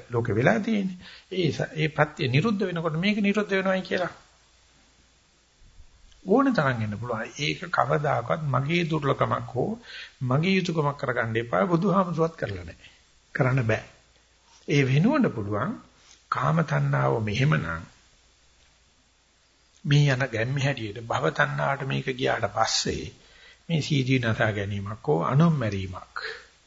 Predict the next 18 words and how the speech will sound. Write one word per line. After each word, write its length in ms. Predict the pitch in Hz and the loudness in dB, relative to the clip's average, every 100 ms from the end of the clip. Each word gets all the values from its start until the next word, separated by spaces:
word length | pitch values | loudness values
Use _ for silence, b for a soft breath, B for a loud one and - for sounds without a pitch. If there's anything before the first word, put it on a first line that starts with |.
| _ B B | _ B B
ඒක 180 | B 147 | B 4
නිසා 380 | 135 127 127 113 | 4 4 2 2
මේ 280 | 113 113 92 - - - _ _ _ _ _ _ _ _ _ _ | 2 2 0 -8 -16 -20 _ _ _ _ _ _ _ _ _ _
අධිරාජ්‍යවාදී 800 | 120 127 120 113 120 110 107 104 | -2 2 4 4 2 2 0 -6
ක්‍රමය 340 | - 139 117 92 | -2 0 0 0
නැත්නම් 400 | 110 110 - 107 | -2 -2 -4 -4
මේ 120 | 107 | -2
කැපිටලිස්ට් 680 | 117 113 127 123 123 - 139 | -2 -4 -2 -2 -2 -8 -6
සිස්ටම් 440 | - 120 - 147 | -2 -4 -2 -2
එක 160 | 123 117 | 0 2
යනකොට 520 | 98 113 139 220 - 90 95 B B B B | 2 2 2 2 0 -6 -6 B B B B
ඒකේ 360 | 151 151 175 - | 0 2 -2 -2
අත්-, 300 | - - - - | -10 -12 -12 -8
දියුණුවට 600 | 127 139 196 214 160 135 - | 2 4 6 4 4 0 -4
අත්‍යවශ්‍ය 920 | 143 - _ _ - 339 240 - 190 | -6 -10 _ _ 2 2 4 2 0
දේ 180 | 165 151 | 0 -2
තමයි 260 | - 160 175 | 0 -2 0
යුද්ධය 340 | 120 95 101 | -4 -6 -10